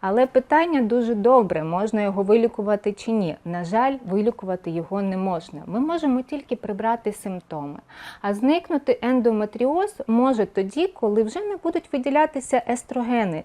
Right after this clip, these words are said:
Це більш агресивний жіночий статевий гормон, який синтезується в яєчниках. І, звичайно, період менопаузи, коли яєчники вже не працюють і не виділяють естрогени, ендометріоз самостійно зникає.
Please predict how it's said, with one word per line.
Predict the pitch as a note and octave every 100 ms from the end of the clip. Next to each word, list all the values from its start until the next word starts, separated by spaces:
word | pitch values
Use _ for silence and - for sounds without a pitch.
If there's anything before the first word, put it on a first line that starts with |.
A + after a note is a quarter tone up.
| _
Це | - F#3+ - - -
більш | G3 A#3 -
агресивний | G3 F#3+ G3+ G#3 A#3 F#3+ F3 F3+
жіночий | F3+ G3+ F3+ E3+ F3
статевий | - G3+ C4 C4 D#4
гормон, | F#4 F#4+ A#4 G4
який | C#4+ - D#4
синтезується | C4+ B3+ C4 C4 D4 C4 A#3
в |
яєчниках. | A3 A3+ F#3+ D3+ - - - - _ - - -
І, | B3+
звичайно, | C4+ D#4 - G4+ G#4 F4 C4 - - -
період | C#4+ C#4+ C#4 B3
менопаузи, | A3+ A3 G#3+ A#3+ B3+ D4+ C4 F3
коли | E3+ F3
яєчники | F3+ F3+ F#3+ F3+ F3 E3 D#3
вже | D#3 F3+ A#3+
не | C4+
працюють | - F3 E3+ - E3 D3+ -
і | G3
не | F#3
виділяють | E3 D#3 E3 D#3+ D3 -
естрогени, | - - C#3+ D#3+ A3+ E4+ F4 - - -
ендометріоз | B3+ D4+ F#4+ G#4+ G4 A#4 -
самостійно | G3+ F3 F#3+ - B3+ F#3+
зникає. | - C#3+ - - -